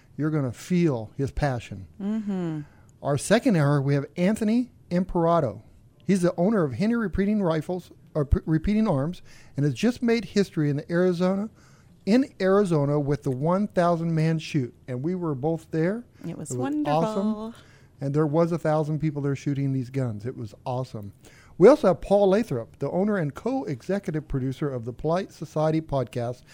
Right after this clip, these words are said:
Speaker 1: and founder of the Self-Defense Radio Network. <clears throat> We have Antonia Okafor. She's a creative writer at Independent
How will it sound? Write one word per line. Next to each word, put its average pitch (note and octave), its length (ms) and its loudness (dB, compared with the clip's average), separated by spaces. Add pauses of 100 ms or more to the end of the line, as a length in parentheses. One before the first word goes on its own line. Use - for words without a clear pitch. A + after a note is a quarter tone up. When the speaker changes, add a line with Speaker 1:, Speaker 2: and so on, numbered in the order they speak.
(220)
Speaker 1:
and D3 160 0
founder G3+ 380 2
of D3+ 180 -8
the A#2+ 100 -8
Self-Defense F#3 960 -6 (220)
Radio E3+ 480 -2 (180)
Network. A#2+ 520 -4 (600)
<clears throat> - 240 -4
We C#3+ 180 -2
have E3 200 2 (140)
Antonia G#3+ 760 -2 (600)
Okafor. G3+ 460 -2 (540)
She's C#3+ 220 -6
a C#3 40 -8
creative A3 480 2
writer F#3 420 2 (340)
at C3+ 220 -4
Independent A#3 580 0